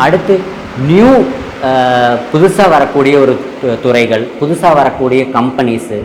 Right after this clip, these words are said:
ஸ்டார்ட் அப்ஸு, கிரிப்டோ கரன்சி, இந்த மாதிரி வெர்ச்சுவல், டிஜிட்டல் ஃபைனான்ஸ், அந்த மாதிரி துறைகள்லாம் பயங்கர அபாரமான வளர்ச்சி அடையும். ஏன்னா இந்த ராகு கேதுக்களின் பெயர்ச்சினால.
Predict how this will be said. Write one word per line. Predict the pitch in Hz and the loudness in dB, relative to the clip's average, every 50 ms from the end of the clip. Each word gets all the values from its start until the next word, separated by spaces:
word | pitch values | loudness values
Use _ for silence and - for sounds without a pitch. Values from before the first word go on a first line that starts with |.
| - - | -10 -8
ஸ்டார்ட் | - - 131 120 135 151 - - - | -4 -4 -2 0 0 -2 -2 -2 -4
அப்ஸு, | 120 - - - - 104 104 - - - - - - - - - - | -4 -4 -6 -10 -8 -8 -8 -10 -12 -18 -18 -18 -18 -16 -12 -6 -2
கிரிப்டோ | 165 170 170 - - - 220 220 214 214 | 0 0 0 0 0 2 2 4 4 4
கரன்சி, | 156 135 123 120 120 117 - 117 107 - - - 127 | 2 2 2 0 -2 -4 -4 -8 -8 -10 -8 -6 -4
இந்த | 127 127 131 | -2 0 0
மாதிரி | 147 151 139 117 123 | 2 2 2 2 2
வெர்ச்சுவல், | 135 135 131 - - 170 143 131 127 131 135 - - - - - 131 123 | 0 0 -2 -4 -4 0 0 2 2 0 -2 -6 -8 -10 -10 -8 -4 -2
டிஜிட்டல் | 147 151 170 208 208 220 202 196 180 156 | -2 0 0 0 0 2 2 2 2 0
ஃபைனான்ஸ், | 151 123 120 117 113 110 107 110 113 - - - - - - 127 | -2 -2 -2 -2 -2 -4 -4 -6 -8 -10 -12 -14 -12 -8 -6 -4
அந்த | 135 139 135 127 | -2 -2 -2 0
மாதிரி | 143 160 170 165 - | 0 0 -2 -2 0
துறைகள்லாம் | 135 127 139 139 135 123 117 120 151 196 202 - - - - - - 107 107 | 0 2 2 2 2 0 -2 -2 -4 -4 -6 -8 -12 -14 -14 -14 -8 -4 -2
பயங்கர | 110 113 120 139 160 185 185 135 113 | 0 0 0 0 0 2 2 2 2
அபாரமான | 110 110 117 123 123 123 117 110 107 107 127 147 127 | 2 2 2 2 2 2 0 -2 -4 -4 -4 -4 -2
வளர்ச்சி | 110 104 104 104 - - - 98 | -2 -2 -2 -2 -4 -6 -6 -6
அடையும். | 90 90 90 90 - - - - - 117 110 | -4 -4 -6 -8 -10 -14 -12 -8 -6 -6 -6
ஏன்னா | 107 113 135 151 135 | -4 -4 -4 -4 -4
இந்த | 113 113 104 | -4 -2 0
ராகு | 101 107 117 120 117 113 113 | 2 2 2 0 0 -2 -4
கேதுக்களின் | 107 95 101 - 110 127 123 117 - | -6 -6 -6 -6 -6 -6 -6 -4 -4
பெயர்ச்சினால. | 98 101 92 - - 98 92 87 | -4 -4 -6 -8 -10 -10 -10 -10